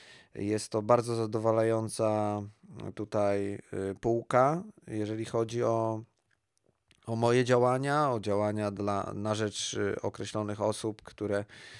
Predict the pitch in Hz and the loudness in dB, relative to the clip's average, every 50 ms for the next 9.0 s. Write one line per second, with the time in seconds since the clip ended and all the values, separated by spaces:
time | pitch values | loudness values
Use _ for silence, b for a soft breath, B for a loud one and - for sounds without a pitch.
0 | B B B B 95 98 104 107 110 113 107 - - 117 110 107 107 107 107 107 | B B B B -8 -8 -6 -6 -4 -4 -4 -2 2 2 2 2 2 0 -2 -2
1 | 104 104 101 104 104 101 98 - - 107 107 104 104 101 101 107 117 143 - - | -2 0 0 0 0 0 -2 -2 -2 0 0 0 -2 -6 -8 -10 -12 -16 -14 -10
2 | 101 104 101 110 113 110 107 107 110 110 110 110 107 B B B B B B - | -10 -8 -4 0 0 2 2 0 0 -2 -2 -4 -6 B B B B B B -2
3 | 110 107 - 117 107 107 113 104 - - 120 113 110 110 107 104 107 104 104 101 | -2 0 0 0 0 0 0 -2 0 2 4 4 4 4 2 0 -2 -4 -4 -6
4 | 107 107 104 101 110 107 101 101 - 110 107 104 104 101 - - 107 107 107 B | -6 -6 -6 -6 -4 -6 -6 -4 -6 -4 -4 -4 -4 -6 -6 -6 -6 -8 -8 B
5 | B B B B B B - 110 113 120 120 123 120 120 127 123 113 107 98 98 | B B B B B B -10 -4 -2 0 2 2 6 8 8 8 8 8 4 0
6 | - - _ B B B B B B B B B B B B B - 110 107 110 | -6 -10 _ B B B B B B B B B B B B B -4 0 2 2
7 | 107 110 - - - 156 - - 147 131 110 107 104 113 117 120 127 - 131 131 | 2 2 0 0 -2 -2 2 6 6 6 6 6 4 4 4 2 2 0 -4 -2
8 | - 165 156 156 151 151 147 135 - - - 147 147 143 143 143 139 139 139 | 4 4 6 8 8 6 6 4 2 -2 0 2 4 4 4 4 4 4 2